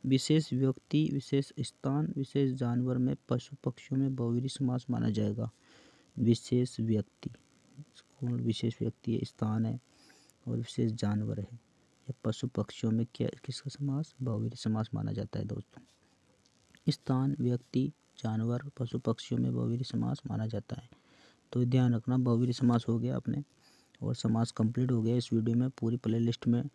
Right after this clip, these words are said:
डाल देंगे इसको और अच्छे से पूरे समास देखो आप और ध्यान से पढ़ो, अच्छे से मेहनत करो। इसी वीडियो को बीस, पच्चीस, सौ बार देखो ना, भले पढ़ते रहो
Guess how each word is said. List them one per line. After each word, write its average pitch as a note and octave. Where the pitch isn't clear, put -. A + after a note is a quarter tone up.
डाल G#2
देंगे B2+
इसको C3+
और G#2+
अच्छे A2
से A#2
पूरे A#2+
समास B2
देखो A#2
आप B2
और A2
ध्यान A#2+
से -
पढ़ो, A#2
अच्छे -
से -
मेहनत A2+
करो। A#2+
इसी D3+
वीडियो C3+
को C#3+
बीस, C3+
पच्चीस, -
सौ C3
बार B2
देखो A#2
ना, C3+
भले A2+
पढ़ते C#3
रहो D#3+